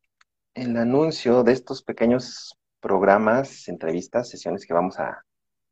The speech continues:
estar teniendo desde la cuenta de Apapachos al Alma. Sesiones que le pusimos como nombre Creando Apapachos. Vamos a estar platicando con diversas personas que,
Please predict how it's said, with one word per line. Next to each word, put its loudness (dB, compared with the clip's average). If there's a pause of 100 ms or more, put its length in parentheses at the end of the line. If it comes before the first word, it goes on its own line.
(280)
estar 2
teniendo 4
desde 2
la -2
cuenta -4
de -2 (260)
Apapachos 0
al 0
Alma. 0 (840)
Sesiones -4
que -4
le 2 (280)
pusimos 0
como 0
nombre 4
Creando 6
Apapachos. 0 (200)
Vamos -4
a -20
estar 0
platicando -2
con -2 (680)
diversas 4
personas 4
que, -2